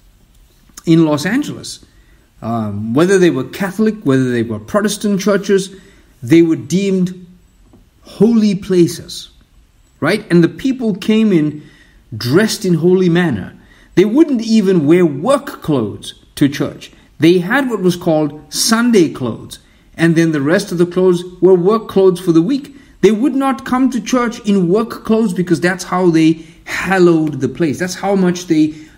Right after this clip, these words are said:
uh, respected the church. And, and this is not message churches. This is the original Christian churches today, uh, that have become, uh,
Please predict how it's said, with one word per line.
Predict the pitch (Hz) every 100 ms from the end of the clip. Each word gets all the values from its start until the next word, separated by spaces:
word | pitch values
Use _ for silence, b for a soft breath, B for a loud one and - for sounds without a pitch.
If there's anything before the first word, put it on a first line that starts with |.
| B
uh, | 170 160 151
respected | 139 143 - - 147 160 - 147 127 - -
the | 135
church. | 131 - - - - _ - b b b b _
And, | 214 226
and | 247 247
this | 311 -
is | 185
not | 202 180
message | 151 185 180 139 113
churches. | - 208 220 - - - _
This | 254 285
is | 262 165
the | 135 143
original | 131 247 285 170 117 110
Christian | - 277 285 196
churches | 143 226 330 131 101 -
today, | 165 143 247 339 - - - b b b b b b -
uh, | 208 202 196 185
that | 170 180
have | 208 185
become, | 202 226 262 240 -
uh, | 175 175